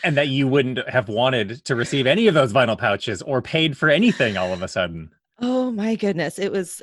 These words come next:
Speaker 2: unbelievable. So, uh, that first week in March, like I said, I was in Palm Springs. We started to hear of Expo West getting canceled. And at that point, I had events,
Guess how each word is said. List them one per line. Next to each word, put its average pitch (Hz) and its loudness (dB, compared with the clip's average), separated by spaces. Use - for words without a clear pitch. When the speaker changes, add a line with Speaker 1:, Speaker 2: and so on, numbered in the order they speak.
Speaker 2:
unbelievable. 190 -4
So, 196 0
uh, - -12
that 247 0
first 320 -2
week 214 -4
in 190 -4
March, 170 -6
like 185 -6
I 180 -2
said, 165 -4
I 165 -4
was 180 -6
in 214 -4
Palm 185 -6
Springs. 160 -8
We 202 -6
started 208 -2
to 214 -6
hear 185 0
of 170 -4
Expo 170 -6
West 233 -4
getting 220 -4
canceled. 208 -8
And 190 -4
at 226 -8
that 403 -4
point, 240 -4
I 208 -2
had 226 -6
events, 170 -6